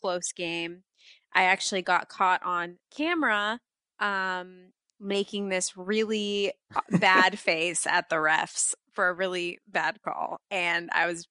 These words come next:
Speaker 1: definitely behind our coach making this face and whatever. That's a side note. But, um, the Grizzlies tweeted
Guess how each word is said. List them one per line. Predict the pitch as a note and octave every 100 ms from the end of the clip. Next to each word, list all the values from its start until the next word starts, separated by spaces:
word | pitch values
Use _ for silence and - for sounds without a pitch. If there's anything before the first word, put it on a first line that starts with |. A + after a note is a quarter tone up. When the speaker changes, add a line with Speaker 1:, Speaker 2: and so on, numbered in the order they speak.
| -
Speaker 1:
definitely | A#3+ - D#4+ D4
behind | A#3+ C4 B3
our | A#3+
coach | A#3+ A3+ G#3 -
making | G3+ G3+ G3+
this | G#3 -
face | F3+ F3+ F#3 - - _ _ _ _ _ -
and | G3 F3 F3 F3 F3 E3+
whatever. | G3+ F#3+ E3 D3+ - _
That's | G#3 G#3
a | G#3
side | F#3 D#3+ E3+
note. | D3+ - _
But, | G3 F#3 -
um, | F3 F3 E3 E3 _ _ - _ _ _ G3
the | G3
Grizzlies | - G3+ G#3+ G#3 G3+ F#3+ F3 E3+ F3 -
tweeted | - G#3 G3 F#3 E3+ D#3+ D#3